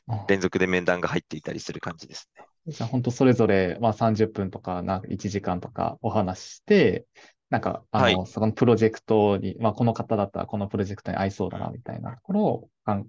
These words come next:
Speaker 1: まあ、考え、一緒に並走しながら考えているような形なんでしょうか？
Speaker 2: あ、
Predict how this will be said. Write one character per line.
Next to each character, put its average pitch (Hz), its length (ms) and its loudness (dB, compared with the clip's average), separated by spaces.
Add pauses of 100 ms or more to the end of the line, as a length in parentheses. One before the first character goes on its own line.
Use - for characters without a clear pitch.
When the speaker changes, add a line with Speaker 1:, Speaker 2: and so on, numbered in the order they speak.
(140)
Speaker 1:
ま 104 200 -4 (100)
あ、 117 140 0
考 - 0 - (120)
え、 98 140 0
一 104 80 0
緒 104 120 0
に 95 160 -4 (360)
並 110 100 2
走 101 220 -2
し - 80 -6
な 95 80 -2
が - 80 -8
ら 98 60 -8
考 - 200 0
え - 60 -2
て - 80 -10
い - 40 -10
る - 80 -6
よ - 40 -8
う - 20 -10
な - 60 -14
形 - 320 -10
な - 80 -6
ん 120 60 -10
で - 60 -18
し - 80 -14
ょ - 40 -18
う - 40 -20
か？ - 60 -20 (420)
Speaker 2:
あ、 - 180 -6